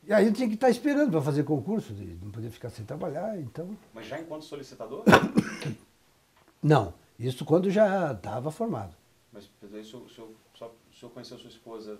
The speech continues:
Speaker 2: no decorrer do curso de Direito?
Speaker 1: Do Direito, quando eu era solicitador.
Speaker 2: E o senhor teve uma, o senhor teve a sua primeira filha, o senhor ainda era estudante?
Speaker 1: Eu era estudante, tava no quinto ano.
Speaker 2: Mas, mas eu, a minha pergunta é,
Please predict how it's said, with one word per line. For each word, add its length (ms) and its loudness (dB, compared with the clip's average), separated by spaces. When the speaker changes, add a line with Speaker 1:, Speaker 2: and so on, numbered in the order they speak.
Speaker 2:
no 120 -16
decorrer 360 -12
do 100 -14
curso 560 -14
de 100 -18
Direito? 500 -10
Speaker 1:
Do 140 -4
Direito, 340 6
quando 220 2
eu 60 8
era 140 6
solicitador. 580 -2
Speaker 2:
E 300 -14
o 80 -12
senhor 240 -14
teve 180 -14
uma, 120 -10
o 460 -20
senhor 140 -18
teve 180 -12
a 20 -14
sua 120 -14
primeira 280 -12
filha, 440 -12
o 60 -20
senhor 180 -10
ainda 120 -4
era 100 0
estudante? 600 -12
Speaker 1:
Eu 100 -14
era 80 -4
estudante, 420 -2
tava 160 -10
no 100 -8
quinto 220 -8
ano. 140 -4
Speaker 2:
Mas, 440 -14
mas 160 -16
eu, 160 -16
a 60 -14
minha 160 -10
pergunta 400 -12
é, 220 -2